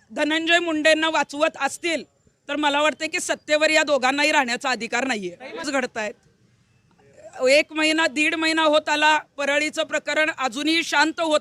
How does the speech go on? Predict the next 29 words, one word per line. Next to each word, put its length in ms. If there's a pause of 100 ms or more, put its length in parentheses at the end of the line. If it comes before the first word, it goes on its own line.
नाही. 240 (840)
जसे 260
विरोधक 500
आहेत 140 (140)
तसेच 260
आक्रमक 480
रस्त्यावर 480
उतरतायत 520 (520)
आणि 200
एवढं 380
मग 140
आक्रमकपणे 720
रस्त्यावर 440
उतरतायत, 600
एकशे 280
चव्वेचाळीस 600
कलम 280
सगळीकडे 520
लावावं 340
लागतंय. 380 (380)
मग 120
गृहमंत्री 500
काय 180
कामाचे 420
आहेत? 240
गृहमंत्र्यांनी 600
राजीनामा 480
दिला 220
पाहिजे, 320